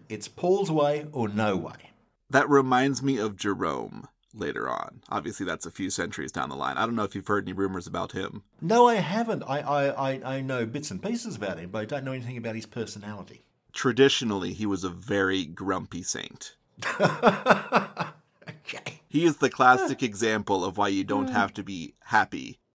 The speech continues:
Speaker 2: to be, uh, canonized.
Speaker 1: Oh, okay. No, I didn't know that at all.
Speaker 2: Oh, yes. He was a curmudgeon.
Speaker 1: He was a, he was a curmudgeon. <laughs> Right.
Speaker 2: Reportedly.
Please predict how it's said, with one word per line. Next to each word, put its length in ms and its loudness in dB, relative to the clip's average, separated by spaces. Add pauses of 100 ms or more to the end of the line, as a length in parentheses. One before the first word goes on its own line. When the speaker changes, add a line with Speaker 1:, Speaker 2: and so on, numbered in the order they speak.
(120)
Speaker 2:
to 120 -8
be, 240 -6
uh, 220 -6 (180)
canonized. 720 -8 (260)
Speaker 1:
Oh, 840 0
okay. 340 -8 (840)
No, 140 -2
I 60 2
didn't 240 -4
know 160 2
that 200 0
at 100 -4
all. 280 -6 (260)
Speaker 2:
Oh, 100 6
yes. 460 -4 (420)
He 160 -4
was 160 0
a 60 2
curmudgeon. 760 -2
Speaker 1:
He 100 -4
was 140 0
a, 100 -6 (180)
he 100 -16
was 100 -12
a 40 -12
curmudgeon. 560 -8 (180)
<laughs> 120 -12 (1200)
Right. 360 -4
Speaker 2:
Reportedly. 600 2